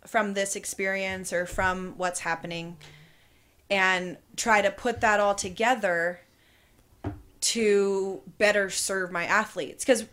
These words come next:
at the end of the day, like, the whole situation and, and my whole future, like, it's not about me. It's about the kids. It's about what I can give to them, what I can teach them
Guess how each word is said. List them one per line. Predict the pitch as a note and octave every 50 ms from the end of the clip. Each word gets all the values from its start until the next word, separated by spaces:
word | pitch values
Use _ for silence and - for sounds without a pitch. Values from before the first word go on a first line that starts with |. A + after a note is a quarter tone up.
| _ _
at | - C4+ C4+
the | C#4+ E4
end | F4+ G4
of | F#4
the | D#4 B3+
day, | G3+ A#3 G#3+ G#3+ G#3+ G#3
like, | G3+ G3 F#3 F#3 F3+ - - - - _ _ _ _ -
the | A3 G#3 A#3
whole | A3 B3+ B3 B3 B3
situation | B3 - A#3+ A3 - A3+ A3 G#3 G#3+ A3+ G#3 - A3+ G#3+ G#3
and, | G3 F#3 F#3 F3+ - -
and | F#3+ F#3+ F#3+ F#3+
my | G3 F#3 F#3
whole | F3+ G#3+ A3 G#3+
future, | - - - F3 - A3
like, | G3 G#3 G#3
it's | B3 A#3 C#4+
not | E4 F#4
about | D4+ - F#3+ G3 G#3+ F3 F3
me. | F3 F#3 G3 - - E3 - _ _ _ _ _ _ _ _
It's | - A3+ -
about | C4 B3+ D4 D#4+ D#4
the | -
kids. | - - - B3 A#3+ F#3 - - -
It's | - F#3+ -
about | A3 - A3 G#3+ - G3+
what | G#3+ A#3+ C4
I | B3+ A#3+
can | A#3+ - A3+ G#3
give | G3+ G#3+ G#3+ G3
to | G3+ F#3
them, | F3 F#3+ G3 G3 F#3+ F#3
what | F#3 F#3+
I | G3 G3
can | F#3+ - G3 F#3+
teach | E3 - - G3+ G3 - - -
them | G3+ F#3+ F#3 F#3 F#3 F#3 F#3